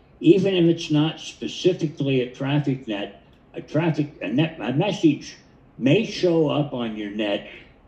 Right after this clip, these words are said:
and you wanna have a radiogram form available to write it down on. It's easier to use the A R R L forms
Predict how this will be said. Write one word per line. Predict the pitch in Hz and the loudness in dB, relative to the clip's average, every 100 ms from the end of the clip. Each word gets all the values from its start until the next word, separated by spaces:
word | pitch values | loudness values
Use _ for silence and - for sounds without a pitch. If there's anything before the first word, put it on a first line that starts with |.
| - | -12
and | 110 | -4
you | 131 | 0
wanna | 147 170 | 2 2
have | 143 147 | 4 4
a | 127 | 2
radiogram | 120 143 175 160 143 135 127 123 113 | 2 2 4 4 2 -2 0 0 -4
form | 123 120 120 | -4 -2 -2
available | 113 110 113 113 113 107 110 | -2 -2 0 0 -4 -6 -10
to | 95 | -8
write | 110 110 92 | -6 -4 -6
it | 92 | -10
down | 104 104 104 | -10 -10 -10
on. | 87 69 - - - _ _ - - - - - | -14 -18 -20 -20 -20 _ _ -20 -18 -18 -18 -12
It's | - - - | -12 -10 0
easier | 175 226 170 190 160 147 | 2 2 2 4 6 6
to | 151 - | 2 0
use | 131 143 151 143 | 4 6 6 4
the | 147 131 | -2 0
A | 123 139 | 0 0
R | 127 127 123 | -2 -4 -6
R | 110 117 110 | -6 -6 -6
L | 107 107 - | -6 -8 -8
forms | - 170 160 127 131 - | 0 2 4 2 -2 -8